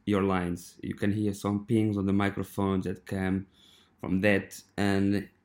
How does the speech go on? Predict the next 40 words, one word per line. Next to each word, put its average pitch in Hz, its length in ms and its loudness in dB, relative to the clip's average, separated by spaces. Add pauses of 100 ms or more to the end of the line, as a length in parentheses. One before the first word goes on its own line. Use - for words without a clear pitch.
unfortunately 104 560 0
I - 20 -4
cannot 98 320 -2
do 101 100 0
nothing 98 580 -2 (460)
at - 160 -20
all 98 360 -2
as 90 340 -4
a 87 80 -4
bad 90 260 -6
connection. 90 500 -6
And 87 140 -2
it's 90 120 -2
two 104 140 -4
thousand 101 320 0
twenty-three, 95 540 -2
I - 60 -12
think 98 260 -4
we 104 100 0
deserve 92 460 -2 (120)
a 98 80 0
little 95 160 2
bit 92 160 -2
more, 95 340 0 (300)
and 92 240 0
we 110 100 4
pay 101 220 -2
for 95 180 -4
it. 85 180 -8 (1400)
So 120 460 4
if 127 220 4
you 139 60 6
don't 127 120 4
follow 127 220 4
Random, 113 560 6 (160)
uh, 113 240 4
give 123 180 6
him 117 140 6
a 107 180 6
follow. 101 500 2